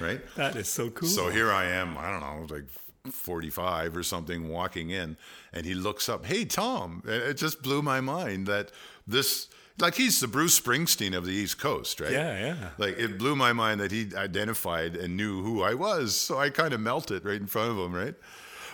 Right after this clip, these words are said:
Speaker 1: But the coolest thing was, here's Matt Minglewood up in Toronto at the Maple Blues Awards. We performed with him one song. But then the after party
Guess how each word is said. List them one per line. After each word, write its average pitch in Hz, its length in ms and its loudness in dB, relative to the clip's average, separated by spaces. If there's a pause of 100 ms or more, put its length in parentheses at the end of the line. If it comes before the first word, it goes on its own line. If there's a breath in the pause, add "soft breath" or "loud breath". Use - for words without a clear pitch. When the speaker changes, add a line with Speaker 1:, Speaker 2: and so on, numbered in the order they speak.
Speaker 1:
But 123 200 4
the 131 100 2
coolest 180 600 4
thing 196 200 2
was, 135 640 2 (280 loud breath)
here's 165 340 4
Matt 139 220 0
Minglewood 120 380 0
up 107 160 0
in 98 100 -2
Toronto 101 720 -2 (560 loud breath)
at 107 140 -2
the 127 80 0
Maple 120 240 2
Blues 117 320 -2
Awards. 90 500 -6 (500)
We 101 140 -2
performed 101 540 0
with 80 180 -2
him 87 160 -4
one 87 160 -4
song. 85 380 -8 (500 loud breath)
But 107 160 -4
then 123 160 2
the 117 140 4
after 120 400 2
party 82 500 -4